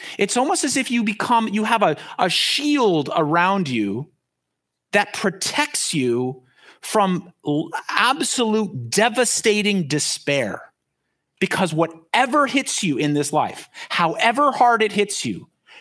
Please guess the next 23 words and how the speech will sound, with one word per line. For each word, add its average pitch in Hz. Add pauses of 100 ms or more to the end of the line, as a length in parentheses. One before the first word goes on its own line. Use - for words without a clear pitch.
you 165
know 202 (200)
that 175
he 175
is 131
coming 147
back 208 (140)
to -
make 151
all 151
things 143
right. 113 (840)
You 185
don't 233
like 226
the 208
way 180
the 180
world 160
is 202
going 214
right 214
now? 226